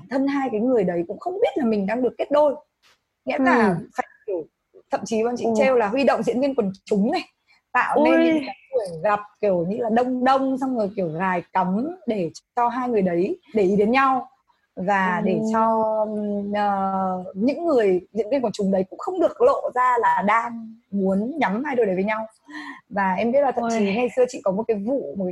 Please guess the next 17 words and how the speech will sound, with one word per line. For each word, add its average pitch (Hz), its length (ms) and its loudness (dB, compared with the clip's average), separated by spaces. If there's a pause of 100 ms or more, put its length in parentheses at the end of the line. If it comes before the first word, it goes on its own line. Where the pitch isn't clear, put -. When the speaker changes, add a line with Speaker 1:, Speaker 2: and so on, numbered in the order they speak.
Speaker 1:
cái 240 140 2
case 240 160 -2
thành 202 200 -4
công 240 180 -2
kinh 247 220 -4
điển 214 180 0
là 170 460 -8 (220)
anh 247 120 0
bạn - 140 -4
thân 262 160 2
của 196 100 2
chị. - 260 -12 (600)
Sau 247 200 4
rất 226 100 4
Speaker 2:
Ừm. 208 140 4
Speaker 1:
nhiều 226 160 2
lần 202 180 -4